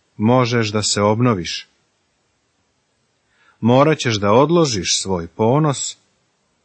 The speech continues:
i da bespomoćan dođeš svom spasitelju. On može da te podigne. Ovim smo završili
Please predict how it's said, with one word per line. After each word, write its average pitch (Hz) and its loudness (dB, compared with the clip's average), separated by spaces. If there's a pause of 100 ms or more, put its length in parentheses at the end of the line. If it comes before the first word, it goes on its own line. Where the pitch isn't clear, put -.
(100)
i 165 -2
da 123 0
bespomoćan 127 -2 (140)
dođeš 110 0
svom 98 -6
spasitelju. 87 -6 (1160)
On 135 2 (480)
može 110 0
da 85 -8
te - -10
podigne. 87 -6 (3000)
Ovim 143 2
smo 147 -2
završili 127 0